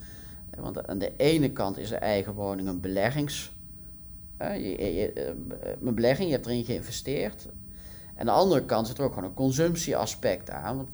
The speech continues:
ja, als je geen eigen woning hebt, dan zou je een woning huren.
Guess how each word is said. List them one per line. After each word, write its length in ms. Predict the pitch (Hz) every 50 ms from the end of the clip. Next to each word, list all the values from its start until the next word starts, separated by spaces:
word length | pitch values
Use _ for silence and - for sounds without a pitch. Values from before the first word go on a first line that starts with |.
| - -
ja, 180 | - 113 - - - - - - - - - - - - - -
als 100 | - -
je 140 | - 90 101
geen 220 | - - 98 82
eigen 300 | 50 - 107 104 98 98
woning 380 | - 98 110 131 135 123 104 92
hebt, 120 | 90 90
dan 120 | - 107 104
zou 280 | 101 113 98 95 90
je 60 | 92 98
een 140 | 101 101
woning 420 | 101 104 110 110 113 113 120 123 120
huren. 520 | 123 143 160 156 135 120 98 90 95 -